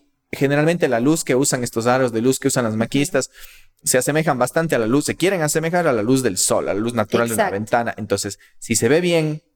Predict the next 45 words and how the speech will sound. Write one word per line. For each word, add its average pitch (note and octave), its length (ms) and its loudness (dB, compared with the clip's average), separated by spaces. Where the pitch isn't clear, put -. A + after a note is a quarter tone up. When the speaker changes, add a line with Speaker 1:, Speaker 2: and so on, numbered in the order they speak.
Speaker 1:
a A#2 120 0
sus A2 220 -6
ojos C3+ 460 2
con G#2 220 -6
este G2+ 220 -2
tipo E3+ 280 -2
de F3+ 80 2
luz, A3 280 2
en B2 120 -4
nuestras A2 260 -6
cámaras A2 360 -2
se - 80 -8
va F2+ 40 -4
a F#2 40 -2
ver F#2+ 140 2
igual. D#2 320 0
Speaker 2:
Exacto. F#3+ 440 -6
Speaker 1:
Si G2+ 160 0
les F#2+ 160 0
ven D#3 200 2
muy F3+ 300 2
maquilladas F3+ 720 2
en A#2 160 -2
sus A2 200 -6
ojos, G3 400 0
también. G2+ 460 -2
Ahora F3 200 2
las B2 220 -2
cámaras C#3+ 380 -2
se G#2 160 -8
asemejan, C3 540 -2
lo, F#2 220 0
se - 160 -4
quieren D#3 260 -2
asemejar D3 360 0
lo C3 120 2
más C3+ 260 0
que - 60 -4
se B2 100 -2
pueda A#2 320 2
al, F#2+ 340 -4
al G#2+ 140 0
ojo A#2+ 180 2
Speaker 2:
Ujú. G#2 80 0
Speaker 1:
humano. G#2 400 0